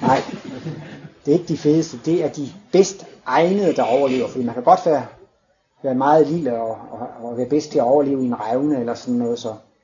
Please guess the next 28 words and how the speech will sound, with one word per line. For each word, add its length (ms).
Men 160
altså, 720
det 80
er 40
lidt 120
ulogisk, 720
også 540
kan 100
man 100
sige, 380
med 80
hensyn 440
til 300
de 80
her 180
gener 300
og 60
kromosomer, 560
man 120
har 80
fundet 200
ud 60
af, 40
at 40
der 60
findes 240
en 180
enorm 760